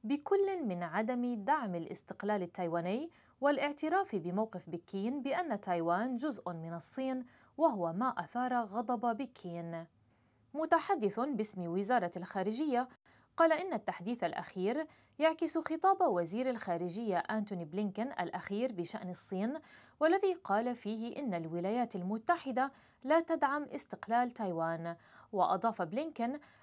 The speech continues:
أن الولايات المتحدة تعارض أي تغيير أحادي الجانب للوضع الراهن من أي طرف،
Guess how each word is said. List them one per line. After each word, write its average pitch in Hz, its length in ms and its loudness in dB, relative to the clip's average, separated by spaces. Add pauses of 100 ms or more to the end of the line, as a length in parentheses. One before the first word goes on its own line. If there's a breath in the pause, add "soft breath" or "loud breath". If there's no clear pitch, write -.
(120)
أن 311 120 0
الولايات 320 580 4
المتحدة 226 720 -2
تعارض 277 640 4 (160)
أي 339 220 2
تغيير 196 720 -2
أحادي 180 500 -4
الجانب 247 580 -2 (360 loud breath)
للوضع 294 460 4
الراهن 240 400 2 (120)
من 170 140 -4
أي 247 280 -2
طرف، 170 500 -2